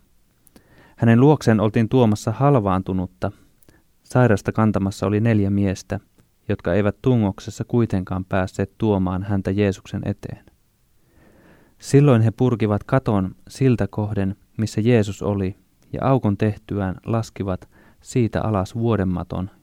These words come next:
jolla halvaantunut makasi. Kun Jeesus näki heidän uskonsa, hän sanoi halvaantuneelle, "Poikani, sinun syntisi annetaan anteeksi." Mutta siellä istui myös muutamia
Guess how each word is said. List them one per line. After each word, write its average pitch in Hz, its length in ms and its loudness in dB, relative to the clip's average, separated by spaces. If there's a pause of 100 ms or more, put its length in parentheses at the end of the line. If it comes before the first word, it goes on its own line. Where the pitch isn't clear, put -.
(120)
jolla 98 160 -2
halvaantunut 95 680 -2
makasi. 107 440 -8 (1800)
Kun 117 120 0
Jeesus 127 380 4
näki 110 280 2
heidän 104 260 4
uskonsa, 101 560 -2 (400)
hän 110 200 -2
sanoi 107 280 2
halvaantuneelle, 92 840 0 (880)
"Poikani, 107 500 4 (280)
sinun 120 360 0
syntisi 110 500 0
annetaan 98 440 0
anteeksi." 98 600 -4 (1200)
Mutta 110 260 -2
siellä 113 280 4
istui 110 360 -2
myös 107 300 0
muutamia 101 600 0